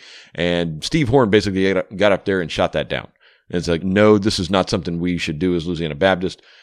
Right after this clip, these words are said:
The cooperative program is not something that we get to set the splits on here in the state. That is done at the national convention,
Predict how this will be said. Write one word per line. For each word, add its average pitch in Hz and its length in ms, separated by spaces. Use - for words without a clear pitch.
The 87 100
cooperative 101 400
program 92 380
is 82 200
not 90 280
something 90 300
that 76 120
we 95 140
get 90 160
to 80 60
set 90 340
the 80 440
splits - 420
on 87 300
here 87 320
in 73 140
the 71 60
state. 98 340
That 90 120
is 78 80
done 87 180
at 80 120
the 76 60
national 95 380
convention, 98 480